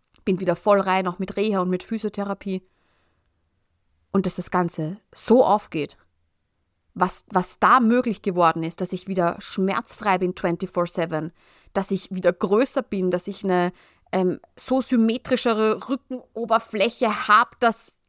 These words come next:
dass ich's mir nicht in meinen kühnsten Träumen hätte vorstellen können. Das ist einfach, ja, unfassbar. Das heißt, es geht mit, mit rasenden Schritten, ähm, alles in die richtige Richtung.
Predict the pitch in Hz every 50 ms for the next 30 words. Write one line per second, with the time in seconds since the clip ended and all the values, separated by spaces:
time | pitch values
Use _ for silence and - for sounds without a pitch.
0 | _ _ _ - 240 226 - 247 220 - - 247 247 247 240 247 226 - 254 247
1 | 233 226 220 220 220 208 - 277 311 320 302 - - 262 233 - - 240 254 247
2 | 247 233 226 233 - 240 - - - 233 - 262 - - 220 196 185 190 190 -
3 | 208 185 180 175 170 170 175 - _ _ _ _ _ _ _ _ _ _ _ _
4 | _ _ _ _ _ _ _ _ _ _ _ _ _ _ - 220 220 - 214 196
5 | - - - - - - 180 180 175 175 - 175 170 170 - - - - _ _
6 | - 185 170 160 165 - _ _ _ _ _ _ _ _ _ _ _ _ _ _
7 | _ _ _ - 269 262 233 - 180 170 - - - 151 147 - _ _ _ _
8 | - 196 190 - 208 202 202 202 - - - - _ _ _ _ - 214 214 -
9 | - - 233 233 240 226 - - - 214 208 214 214 - - - - 220 214 208
10 | - - 208 208 214 247 302 302 - 247 247 233 233 233 226 - - 214 247 254
11 | - - 202 185 185 190 214 226 - - 196 196 190 196 190 - - 175 208 254
12 | 262 247 - - 226 220 196 214 214 208 - 202 202 233 247 - - - 226 196
13 | 214 208 196 196 247 247 - - 233 233 240 240 240 240